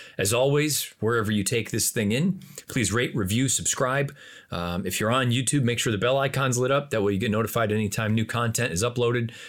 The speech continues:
to the In the Money Media channel, including things like Horseplayer Happy Hour, uh, which will be back on Thursday. I'm flying solo this week.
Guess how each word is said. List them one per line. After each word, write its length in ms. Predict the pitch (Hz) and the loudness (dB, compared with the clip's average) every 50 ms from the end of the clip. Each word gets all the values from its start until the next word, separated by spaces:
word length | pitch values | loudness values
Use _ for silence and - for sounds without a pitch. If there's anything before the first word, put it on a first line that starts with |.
| - - - - | -20 -16 -8 -4
to 100 | 117 95 | -4 -2
the 100 | - 113 | 0 0
In 120 | 120 123 | 0 2
the 40 | 117 | 2
Money 220 | 113 113 110 107 | 4 4 4 4
Media 340 | 110 123 131 127 123 98 90 | 4 2 2 2 2 0 0
channel, 460 | - - - 151 151 151 151 147 127 | 0 -2 -2 0 0 0 0 0 0
including 640 | 117 113 107 - - - 147 147 139 139 139 135 117 | 0 0 -2 0 0 2 4 4 4 4 2 2 0
things 320 | - 131 131 131 120 117 | 0 0 0 0 2 2
like 140 | 131 135 - | 0 0 2
Horseplayer 420 | - 131 120 - - 135 131 123 | 2 0 0 0 0 0 0 0
Happy 260 | 131 143 143 143 92 | 0 -2 -2 -4 -4
Hour, 220 | 67 - - - - _ _ - - - - - - - | -6 -6 -8 -12 -16 _ _ -14 -14 -14 -16 -16 -12 -8
uh, 120 | 87 85 87 | -6 -4 -2
which 220 | 90 104 98 - | 0 0 0 -2
will 80 | 101 90 | -2 -2
be 120 | 85 85 | -2 -2
back 440 | 71 - 101 104 110 113 - - - _ - - - | 0 0 0 0 -2 -2 -6 -10 -12 _ -16 -10 -6
on 160 | 101 87 87 | -4 -4 -4
Thursday. 640 | - - - 147 160 180 160 110 90 87 85 - - | -4 -2 0 2 2 2 2 2 0 -2 -2 -2 -2
I'm 180 | - 120 160 170 | -2 -2 0 0
flying 280 | 147 180 170 156 135 113 | 0 0 0 2 2 0
solo 400 | - - 160 156 156 139 107 85 | 2 2 2 4 4 4 2 0
this 340 | 80 92 87 - - - | 0 -2 -2 -4 -4 -6
week. 320 | - - - - - - | -10 -12 -12 -14 -18 -20